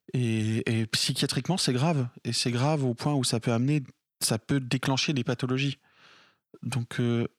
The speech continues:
en vrai, oui, c'est possible. C'est possible de faire tout ça sans avoir aucun suivi, aucun soutien, aucun apport à côté. Mais c'est très, très dangereux. C'est, euh,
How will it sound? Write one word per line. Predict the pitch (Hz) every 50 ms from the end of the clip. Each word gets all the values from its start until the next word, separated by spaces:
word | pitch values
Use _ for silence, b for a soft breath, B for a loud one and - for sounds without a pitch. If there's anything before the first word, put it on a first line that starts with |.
| _ _ -
en | 123
vrai, | 120 135 175 180
oui, | 160 147 170 180
c'est | - - - -
possible. | - 147 143 - - 135 127 131 165 -
C'est | - - - 135 117
possible | - 156 151 - - 190 190 175 151
de | 131 135
faire | - - 131 117
tout | - - 135
ça | - - 147 151
sans | - - 135 117 120
avoir | 113 120 113 - _
aucun | 143 143 - 147 143
suivi, | - - - 135 131 139 147 -
aucun | 131 131 - 143 131
soutien, | - - 143 - - 143 143 -
aucun | 135 131 - 139 131 131
apport | 123 - 135 123 123
à | 123
côté. | - 123 - - 131 B B B B B B B B B B B B B _
Mais | 143 135 131 127
c'est | - - 135
très, | - - - 123 - 139
très | - - - 120
dangereux. | 120 113 - - - - _ _ _ _ _ _ _ _ _
C'est, | - - - - 127 127 127
euh, | 123 120 117 113 113 110